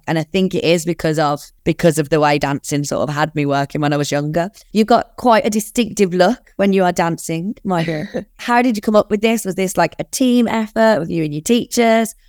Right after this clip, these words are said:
Speaker 1: Or was it more you? Or how did that come about?
Speaker 2: Um, so we've sort of got, like, my school as a whole, we have quite plain dresses.
Speaker 1: Mm-hmm.
Speaker 2: And I love,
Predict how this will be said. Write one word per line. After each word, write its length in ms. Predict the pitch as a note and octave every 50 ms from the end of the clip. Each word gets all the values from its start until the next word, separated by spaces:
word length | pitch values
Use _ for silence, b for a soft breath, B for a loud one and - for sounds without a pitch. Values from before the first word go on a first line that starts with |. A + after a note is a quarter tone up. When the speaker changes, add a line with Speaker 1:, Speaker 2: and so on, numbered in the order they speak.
| _ _ _ -
Speaker 1:
Or 200 | E3 E3 E3 D#3+
was 200 | D3+ D3+ D3 -
it 160 | E3 - -
more 260 | C#3+ D#3 D3+ D3 D3 C#3+
you? 560 | D#3 D#3+ G3 G#3 G#3 G#3+ G#3 G#3 G#3 G3+ -
Or 380 | - E3 E3 E3 E3 D#3+ D#3 D#3 _ _ _ _ _
how 140 | - F#3+ G3
did 120 | F#3+ F3 F#3
that 160 | E3 - -
come 100 | - E3
about? 320 | D#3+ C#3+ D3+ D3+ D#3+ - _ -
Speaker 2:
Um, 400 | G3+ G3+ A3 A#3 A3+ B3 B3 - -
so 440 | - - - - G#3 G#3+ G#3+ G#3+ G#3
we've 200 | - G#3 A3 G#3+ - - -
sort 260 | - - B3+ - -
of 140 | F4+ E4+ D#4+
got, 300 | - - A#3+ A3+ - - _ _ _ _ _ -
like, 180 | - G#3 G3 -
my 160 | G#3 G#3 G#3
school 280 | - - - G#3+ G3
as 100 | G3 F#3 -
a 40 | F3+
whole, 300 | E3+ G3 F3+ E3+ F3 - -
we 140 | F#3+ G3+ F#3 G3 F#3
have 180 | - G3 G3+ G#3 - - _ _ _ _ _ _ _
quite 260 | - A#3+ G3+ - -
plain 240 | - C#4 B3 B3 A#3
dresses. 540 | A3 F3 F3 - F3+ E3+ F3+ G#3 - - - _ _ _ -
Speaker 1:
Mm-hmm. 280 | G3 F#3+ F#3 F#3 F#3 F#3+
Speaker 2:
And 100 | G3 G3
I 80 | G3 G3+
love, 260 | F#3 E3 D#3+ E3